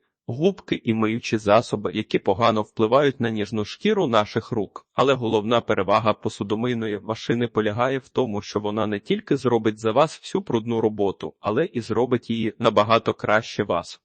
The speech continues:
У цьому огляді ми разом з експертами виробника побутової техніки Міде зібрали основні критерії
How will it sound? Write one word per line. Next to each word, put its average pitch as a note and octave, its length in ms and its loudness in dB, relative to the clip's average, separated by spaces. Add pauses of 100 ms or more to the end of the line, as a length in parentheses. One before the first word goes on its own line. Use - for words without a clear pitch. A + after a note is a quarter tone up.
(100)
У A#2+ 100 0
цьому A2 400 0
огляді A2 440 -2
ми C#3+ 140 -2
разом G#2+ 400 2
з - 160 -16
експертами G#2+ 760 -2
виробника G#2+ 580 -2
побутової G#2+ 720 -2 (180)
техніки G#2+ 500 -2
Міде E3+ 500 0
зібрали B2+ 500 2
основні G#2+ 540 -4
критерії G#2 640 -2